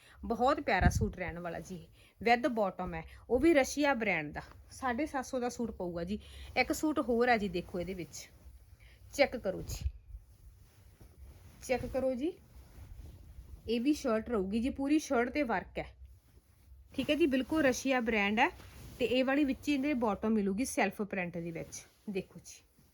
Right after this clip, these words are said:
ਸੈਲਫ ਪ੍ਰਿੰਟ ਦੇ ਵਿੱਚ ਬਾਟਮ ਮਿਲਣ ਵਾਲੀ ਹੈ। ਸਾਢੇ ਸੱਤ ਸੌ ਦਾ ਤੁਹਾਨੂੰ ਇਹ ਵਾਲਾ ਸੂਟ ਪੈਣ ਵਾਲਾ ਜੀ, ਹਜ਼ਾਰ ਬਾਰਾਂ ਸੌ ਵਾਲਾ ਸੂਟ ਹੈ ਜੀ, ਇਹ ਤੁਹਾਨੂੰ ਕੱਟ ਪੀਸਾਂ ਦੇ ਵਿੱਚ।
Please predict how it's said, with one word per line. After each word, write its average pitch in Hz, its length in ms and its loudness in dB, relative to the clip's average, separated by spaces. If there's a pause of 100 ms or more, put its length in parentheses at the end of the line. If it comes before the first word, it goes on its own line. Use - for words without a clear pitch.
(360)
ਸੈਲਫ 240 380 2
ਪ੍ਰਿੰਟ 240 300 -2
ਦੇ 247 120 -4
ਵਿੱਚ 208 260 -6
ਬਾਟਮ 190 340 -4
ਮਿਲਣ 226 280 0
ਵਾਲੀ 233 180 -2
ਹੈ। 294 40 2
ਸਾਢੇ 233 360 -2
ਸੱਤ 233 200 -6
ਸੌ - 140 -8
ਦਾ 220 80 -2
ਤੁਹਾਨੂੰ 240 280 -4
ਇਹ 226 80 0
ਵਾਲਾ 240 160 -4
ਸੂਟ 226 280 -2
ਪੈਣ 190 220 -2
ਵਾਲਾ 196 240 2
ਜੀ, 254 60 0
ਹਜ਼ਾਰ 202 440 2
ਬਾਰਾਂ 196 260 0
ਸੌ 214 140 -6
ਵਾਲਾ 196 140 0
ਸੂਟ 180 280 -8
ਹੈ 151 80 -4
ਜੀ, 151 140 -8
ਇਹ 202 60 -4
ਤੁਹਾਨੂੰ 220 180 -4
ਕੱਟ 180 300 -6
ਪੀਸਾਂ 180 280 -10
ਦੇ 160 120 -10
ਵਿੱਚ। 160 280 -14